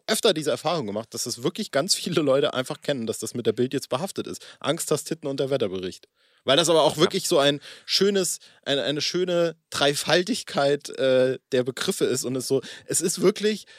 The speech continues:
Speaker 1: so pointiert einfach, ja. Also es ist Angst, hast Titten und der <laughs> Wetterbericht. Es ist wirklich sensationell.
Speaker 2: Ja,
Speaker 1: Also es
Speaker 2: wobei
Speaker 1: ist
Speaker 2: die Titten ja raus sind mittlerweile.
Speaker 1: Die Titten sind raus, aber Angst,
Speaker 2: Das,
Speaker 1: hast
Speaker 2: das Beste
Speaker 1: wobei
Speaker 2: ist
Speaker 1: eigentlich
Speaker 2: raus.
Speaker 1: auch nicht.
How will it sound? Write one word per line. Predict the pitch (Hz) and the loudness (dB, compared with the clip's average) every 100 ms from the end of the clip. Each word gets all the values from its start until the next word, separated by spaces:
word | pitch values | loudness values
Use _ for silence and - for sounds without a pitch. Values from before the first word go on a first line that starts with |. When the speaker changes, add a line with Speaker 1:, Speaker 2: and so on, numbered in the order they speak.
| _ _ _ _ _ _ _ | _ _ _ _ _ _ _
Speaker 1:
so | 233 240 269 | 0 2 2
pointiert | - 202 175 - - 254 - | 4 4 4 0 2 2 2
einfach, | 107 107 107 110 107 | 0 -2 -2 -4 0
ja. | 123 147 | 2 2
Also | 131 143 | 2 0
es | |
ist | 113 | -2
Angst, | 151 220 - | -2 -2 0
hast | 160 - | -2 -2
Titten | - - 202 | -6 -6 -8
und | - - 214 220 | -6 0 2 6
der | 175 | 4
<laughs> | 110 - - - - - - | 4 -4 -6 -8 -12 -12 -6
Wetterbericht. | 175 156 139 - 208 - - 247 - | -4 -2 -2 -2 -6 -6 -10 -10 -10
Es | - 160 123 104 127 | -2 -2 -2 -4 -4
ist | 143 | -2
wirklich | 165 170 156 | -4 -4 -4
sensationell. | 170 165 156 156 135 98 | -4 -6 -8 -8 -4 -2
Speaker 2:
Ja, | |
Speaker 1:
Also | 107 117 | -4 -6
es | 113 | -2
Speaker 2:
wobei | 117 | -2
Speaker 1:
ist | 120 | -2
Speaker 2:
die | |
Titten | 110 170 - 143 | -2 -4 -4 0
ja | 120 | 0
raus | 110 104 120 - | 2 2 2 -4
sind | 98 87 | -8 -12
mittlerweile. | 87 95 90 | -16 -16 -8
Speaker 1:
Die | 131 131 - | -4 -4 0
Titten | 185 - 175 | 0 0 -6
sind | 143 | -4
raus, | 113 123 196 | 0 0 0
aber | - 131 - | -4 -6 -6
Angst, | 143 196 - | -10 -10 -6
Speaker 2:
Das, | 139 | -6
Speaker 1:
hast | - | -4
Speaker 2:
das | 123 | -6
Beste | - 165 170 | 0 2 2
Speaker 1:
wobei | 170 | 2
Speaker 2:
ist | |
Speaker 1:
eigentlich | 147 - | 2 2
Speaker 2:
raus. | 135 131 | 2 2
Speaker 1:
auch | 147 - | 0 -2
nicht. | 196 | -8